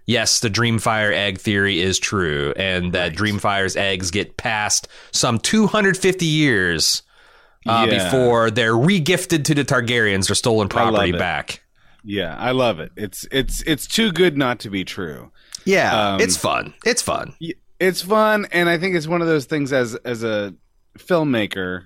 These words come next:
Speaker 2: in this case, a st-, a television maker, you can kinda lean into that way, lean into that, right?
Speaker 1: Mm-hmm.
Speaker 2: And you can almost give a little bit of a nod to the, to the Lorehounds, right?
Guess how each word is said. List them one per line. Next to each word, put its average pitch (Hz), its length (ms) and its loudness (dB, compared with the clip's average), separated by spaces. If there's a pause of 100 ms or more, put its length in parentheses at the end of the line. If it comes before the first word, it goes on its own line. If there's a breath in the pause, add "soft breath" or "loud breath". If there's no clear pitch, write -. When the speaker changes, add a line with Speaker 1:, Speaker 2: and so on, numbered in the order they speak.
Speaker 2:
in 98 100 -8
this 98 140 -10
case, 101 220 -8
a 90 60 -16
st-, 87 320 -8
a 101 40 -8
television 98 760 -4 (120)
maker, 92 460 -8 (720 soft breath)
you 160 180 0
can 180 200 0
kinda 202 340 2
lean 165 380 4
into 156 240 0
that 123 260 2
way, 113 380 0
lean 196 420 4
into 175 300 2
that, 90 520 -2
right? 151 280 2
Speaker 1:
Mm-hmm. 185 140 0
Speaker 2:
And 117 120 0
you 123 100 0
can 131 140 0
almost 135 640 -2
give 127 380 -2 (560 soft breath)
a 131 100 -2
little 233 640 4
bit 190 240 0
of 180 140 0
a 135 160 2
nod 131 680 2
to 131 120 -8
the, 107 240 0
to 95 160 -10
the 104 120 -2
Lorehounds, 95 800 -4
right? 87 320 -8